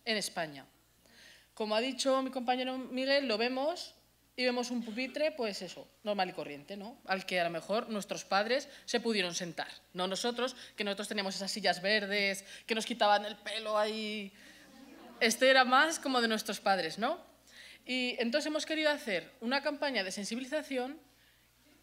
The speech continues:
que la gente se pudie-, lo pudiera palpar, lo pudiera sentir. Por eso está el pupitre, para que luego lo podamos probar. ¿Qué podremos probar? Que hay unas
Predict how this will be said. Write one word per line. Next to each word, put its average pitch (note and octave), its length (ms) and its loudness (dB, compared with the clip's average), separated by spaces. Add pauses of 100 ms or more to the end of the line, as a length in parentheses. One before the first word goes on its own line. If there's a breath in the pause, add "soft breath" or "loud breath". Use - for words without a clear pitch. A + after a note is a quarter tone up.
que A3 140 2
la G3+ 120 6
gente D4 260 -2
se B3+ 160 -6
pudie-, A3 360 -2
lo G#3+ 180 -2
pudiera B3 340 -2
palpar, F#3+ 500 0
lo G3+ 120 -6
pudiera A3+ 300 2
sentir. G3+ 580 -4 (320 soft breath)
Por G3 160 2
eso F#3 140 -6
está C4 140 0
el C4 80 -2
pupitre, A#3 520 -6 (220)
para F#3 200 2
que F#3 120 -4
luego A#3+ 420 -2
lo C4 140 -2
podamos A3 340 0
probar. F3+ 460 0 (480 loud breath)
¿Qué B3+ 100 4
podremos D4+ 360 4
probar? C#4+ 560 4 (380 loud breath)
Que G#3+ 140 6
hay C4+ 240 6
unas C4+ 320 2